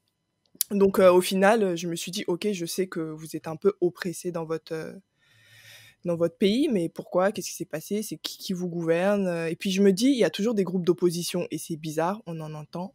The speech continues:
pas du tout parler, ou alors pour dire qu'ils existaient à, enfin, à l'époque, quoi.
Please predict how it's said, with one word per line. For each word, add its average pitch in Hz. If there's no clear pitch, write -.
pas 165
du 160
tout -
parler, 170
ou 175
alors 170
pour 170
dire 175
qu'ils 156
existaient 165
à, 151
enfin, 156
à 151
l'époque, 156
quoi. 160